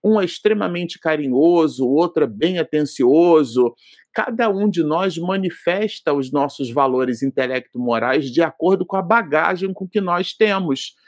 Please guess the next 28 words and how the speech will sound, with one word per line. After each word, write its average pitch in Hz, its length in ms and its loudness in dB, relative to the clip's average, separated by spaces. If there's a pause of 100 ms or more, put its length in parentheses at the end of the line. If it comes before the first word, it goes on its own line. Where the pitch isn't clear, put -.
e 151 80 2
nós 151 260 0
trazemos 185 600 0
de 135 100 4
outras 135 380 2
vidas. 104 440 -2
E 131 100 2
isso 190 160 0
é - 60 0
bem 151 280 0
importante, 202 720 -2
é, 147 340 0
a 143 120 0
gente 151 240 -10
qualificar 170 600 -4
aqui. 135 340 -6 (260)
E 170 80 4
é 180 80 2
disso 214 300 -4
que 247 120 -4
trata 175 420 -2
a - 20 -2
questão 165 420 -4
de 151 120 -8
número 165 260 0
duzentos 165 480 -2
e 208 40 -4
sete. - 520 -4